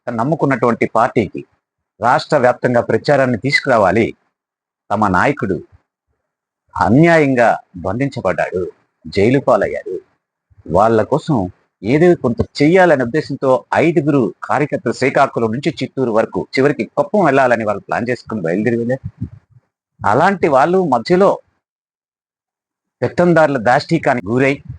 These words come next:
అవమానాలకు గురై వెళ్ళే స్థితి ఏర్పడితే, అటువంటి కార్యకర్తలని గౌరవించడం కంటే ఆ పార్టీ ఆవిర్భావ సభకు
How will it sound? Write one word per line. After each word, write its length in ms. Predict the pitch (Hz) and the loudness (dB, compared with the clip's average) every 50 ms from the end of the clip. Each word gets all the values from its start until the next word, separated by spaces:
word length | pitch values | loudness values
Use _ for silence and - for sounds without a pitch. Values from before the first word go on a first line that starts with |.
| - - | 0 2
అవమానాలకు 500 | 123 143 156 156 147 143 127 127 120 107 110 | 2 4 4 2 2 2 0 0 -2 -4 -6
గురై 160 | 120 127 131 127 - _ _ _ _ _ _ _ _ _ - | -6 -6 -6 -6 -8 _ _ _ _ _ _ _ _ _ -10
వెళ్ళే 180 | 95 113 123 120 | -8 -6 -6 -6
స్థితి 220 | - 131 113 - 107 101 | -6 -6 -2 0 2 2
ఏర్పడితే, 440 | 110 113 - 120 104 92 - 104 110 127 131 _ _ _ _ _ _ _ _ _ _ _ _ _ _ _ _ _ _ _ _ _ _ _ _ _ - | 2 0 -2 -4 -4 -4 -4 -4 -4 -4 -4 _ _ _ _ _ _ _ _ _ _ _ _ _ _ _ _ _ _ _ _ _ _ _ _ _ -6
అటువంటి 580 | 104 104 - - 151 160 151 147 135 - 135 - - _ - | -6 -4 -4 -2 0 0 0 0 -2 -2 -4 -6 -4 _ 0
కార్యకర్తలని 1000 | 120 120 131 135 143 131 - - - - 131 - - _ - 120 117 113 110 110 101 92 101 | 0 2 2 0 -2 -4 -8 -8 -4 -4 -4 -4 -4 _ -2 -2 -2 -2 -2 -4 -2 0 2
గౌరవించడం 720 | 101 110 120 131 127 120 117 117 113 - 113 113 107 104 104 101 - - - | 2 4 2 2 0 0 -2 -4 -4 -4 -4 -2 -2 -4 -6 -8 -10 -10 -8
కంటే 260 | 131 151 - 175 120 90 - - _ _ _ _ _ _ _ _ _ _ _ _ _ _ _ _ _ _ _ _ - _ _ _ _ _ _ - | -6 -2 0 0 0 0 -4 -8 _ _ _ _ _ _ _ _ _ _ _ _ _ _ _ _ _ _ _ _ -20 _ _ _ _ _ _ 0
ఆ 120 | 98 98 95 - - - | 2 2 2 2 2 2
పార్టీ 340 | 98 - - - - 131 123 110 - - 87 107 | 2 2 0 0 -2 0 0 0 0 2 2 2
ఆవిర్భావ 600 | 123 131 139 139 120 95 - 120 117 123 120 120 - - - | 2 2 0 0 -2 -2 0 0 2 2 2 0 -4 -6 -4
సభకు 380 | - 98 98 120 120 - 123 | -2 -2 -2 -2 -4 -6 -8